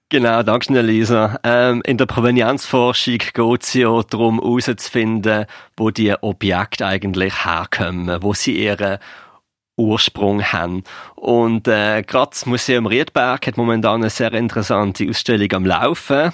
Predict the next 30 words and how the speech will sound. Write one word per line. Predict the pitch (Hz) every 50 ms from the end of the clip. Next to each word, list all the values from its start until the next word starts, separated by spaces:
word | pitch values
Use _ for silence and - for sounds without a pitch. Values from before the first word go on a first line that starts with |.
| - -
ähm, | - 98 90 87 87 85 92 87
Wege | 92 92 104 113 - 113
der | 104 101 98
Kunst, | - - - 104 123 143 156 - - - - - -
wie | 113 120
die | 123 120 123 -
Objekte | 98 87 - 90 101 - - - - 107
ins | 98 98 - -
Museum | 101 101 - - 95 104 117 135 143 - _ -
kommen. | - 95 87 87 110 139 160 170 - - - - - - - -
Und | - - 113 113 117 120 120 131 - -
gerade | - 127 131 160 - -
das | - - - - - - _ _
Museum | - 139 123 - 139 127 120 113
Riedberg | 113 117 131 151 - - - 98 98 110 - - -
hat | 113 95 98 - - - - - - - - - - - - - - - - _ -
mit | 120 120 120 - - -
der | - 113
Benin-Initiative | - - 107 113 127 135 - 123 120 - - - - 117 107 95 107 104
Schweiz, | - - - 110 131 131 - - - -
äh, | - - 98 101 101 101 101 101 95
da | - 101 101 104
eigentlich | - 92 101 98 - 104 98 98 98 101 104 101 101 - - - - - -
schon | - - 101 -
beispielhafte | 139 139 - - 147 131 120 98 110 104 - - 117 -
Arbeit, | 95 92 104 107 - - 101 92 90 90 87 - - -
äh, | - - 95 92 95 95
geleistet. | - - 92 87 90 113 - - - - 87 80 - - - - -
Und | - 120 104 95
zwar | - - 104 101 95 95 104 113